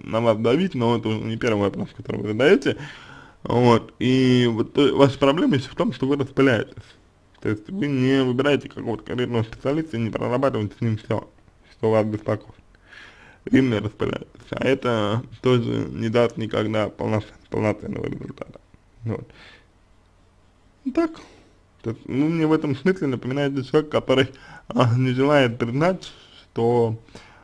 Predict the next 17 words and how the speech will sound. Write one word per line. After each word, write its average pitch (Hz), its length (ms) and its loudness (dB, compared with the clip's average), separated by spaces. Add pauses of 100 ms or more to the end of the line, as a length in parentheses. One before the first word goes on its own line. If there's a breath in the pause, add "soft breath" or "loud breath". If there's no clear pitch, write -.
(220 loud breath)
а, - 340 -2
партнёру, 143 540 0 (100)
ну, 110 260 -2
что 110 380 -4
с - 100 -20
партнёром 123 420 -2
всё 117 120 -2
зак-, 110 200 -2 (120)
закончилось. 123 520 -4 (180)
У - 40 -10
меня 120 100 0
такое 127 260 -2
ощущение, 170 360 -6
что 110 200 -6
вы, 139 240 -4 (540 loud breath)
а, 107 260 -2
пытаетесь, 139 400 4